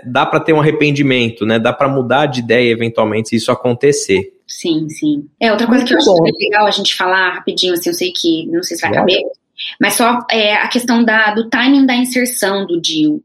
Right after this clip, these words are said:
Speaker 2: né? Que muita gente defende a laqueadura de repente por falar, "Ah, daí eu já aproveito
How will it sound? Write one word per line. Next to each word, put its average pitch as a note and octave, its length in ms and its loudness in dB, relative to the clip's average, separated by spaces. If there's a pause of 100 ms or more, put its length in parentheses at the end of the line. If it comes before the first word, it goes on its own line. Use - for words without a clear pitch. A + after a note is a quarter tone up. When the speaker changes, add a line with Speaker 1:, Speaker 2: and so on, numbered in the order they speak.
Speaker 2:
né? F3 460 0 (500)
Que F#3 680 -2 (360)
muita G3 300 -4
gente G3 360 -2
defende G3+ 400 -2
a F#3 60 0
laqueadura F#3 380 -2
de F#3 80 0
repente F#3+ 420 -4
por A3 160 -4
falar, G3+ 460 0
"Ah, - 40 -4
daí F#3+ 100 0
eu F#3+ 40 -6
já A3+ 100 -2
aproveito G#3+ 680 -2